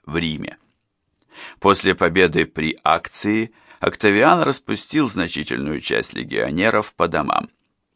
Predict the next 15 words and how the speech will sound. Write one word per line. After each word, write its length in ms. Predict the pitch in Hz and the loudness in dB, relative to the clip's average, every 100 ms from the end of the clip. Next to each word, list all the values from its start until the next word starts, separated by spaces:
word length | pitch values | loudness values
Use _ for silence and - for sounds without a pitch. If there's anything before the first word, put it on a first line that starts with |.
| _ - | _ -2
И, 280 | 160 165 | -2 -2
как 300 | - 104 82 | -2 -2 -2
пишет 340 | - 78 69 50 | -2 -4 -4 -8
историк 560 | - - 57 50 50 | -10 -2 -2 -2 -8
Дион 420 | 73 85 82 73 - | -4 2 2 2 -2
Кассий, 560 | - 151 - - - - - _ - - | -2 -2 -2 -4 -6 -12 -20 _ -18 -2
опасаясь, 600 | - 180 185 202 190 156 | 0 2 4 4 4 2
что 240 | - 123 | 0 -2
к 80 | 117 | 0
меценату, 680 | 117 113 123 123 135 113 82 | 0 0 0 2 2 2 0
которому 460 | 76 69 76 87 82 | -2 0 0 0 0
тогда 300 | 87 87 82 | -2 0 0
поручены 560 | 73 85 78 73 78 | 2 0 0 -4 -4
были 460 | 67 76 76 71 - | -4 -4 -2 -4 -4
Рим 340 | - 95 87 | -2 0 -2